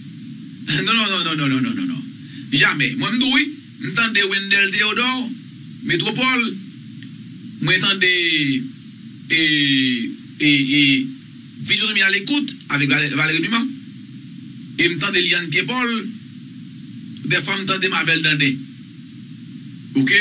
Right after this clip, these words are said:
Mavelle Dandé, Liliane Pierre-Paul. Moun sa yo. E m kanpe la. OK? Apre sa, m pa tande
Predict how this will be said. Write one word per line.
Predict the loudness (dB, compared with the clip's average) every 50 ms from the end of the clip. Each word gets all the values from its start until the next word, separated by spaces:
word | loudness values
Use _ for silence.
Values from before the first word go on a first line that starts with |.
| 2 2
Mavelle | 0 0 2 2 0 2
Dandé, | 2 2 2 2 2
Liliane | 2 2 2 2 2
Pierre-Paul. | 2 2 0 0 -4 -4 0
Moun | 2 2
sa | 4 4 2
yo. | 0 -2 -8 -12 -16 -16 -16 -16 -14 -14 -14 -14 -14 -14 -14 -14 -14 -12 -6 -2
E | -2 0
m | 2 2
kanpe | 2 0 0
la. | -2 -4 -6 -12 -14 -14 -14 -14 -16 -16 -14 -14 -14 -14 -14 -14 -12 -6 -4 -2
OK? | 2 2 2 2 0 -4 -10 -16 -16 -16 -16 -16 -16 -14 -6 -4
Apre | -2 0 2
sa, | 4 4 4 2
m | 0 -2 -6 -8 -6 -6 -2 0
pa | 0 0 2
tande | 0 0 2 2